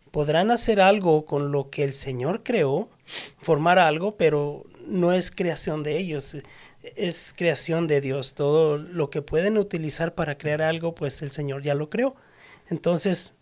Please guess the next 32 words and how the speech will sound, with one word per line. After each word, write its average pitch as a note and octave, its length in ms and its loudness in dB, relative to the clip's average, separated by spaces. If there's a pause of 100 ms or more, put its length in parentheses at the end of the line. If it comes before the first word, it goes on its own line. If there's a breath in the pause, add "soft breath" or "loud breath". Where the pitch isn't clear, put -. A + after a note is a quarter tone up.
(160)
ya F3+ 280 2
no, G#3 180 2
no G3+ 180 4
hay G#3+ 140 4
otro A3 220 0
creador. D3+ 400 2 (240)
El D#3+ 200 -4
único G3 360 -2
creador D#3 580 2 (640 loud breath)
es D#3+ 480 0
el E3 160 -6
Señor, D#3+ 480 0 (120)
es D3 180 -8
Dios. G#3 460 0
Entonces, D#3 840 -4 (280 soft breath)
es - 220 -2
algo E3+ 500 0
hermoso. F3 420 2
En, D#3+ 120 2
en F3 220 2
Ageo, G3+ 540 4 (800 loud breath)
eh, D3 420 0
capítulo G3+ 480 0
dos, D#3 200 4
versículo F#3 600 2
ocho F#3 320 2
nos C#3 180 0
dice, C#3 360 -4
"Mía F#3 280 2
es F#3+ 120 -2
la F#3 160 0
plata D3+ 580 0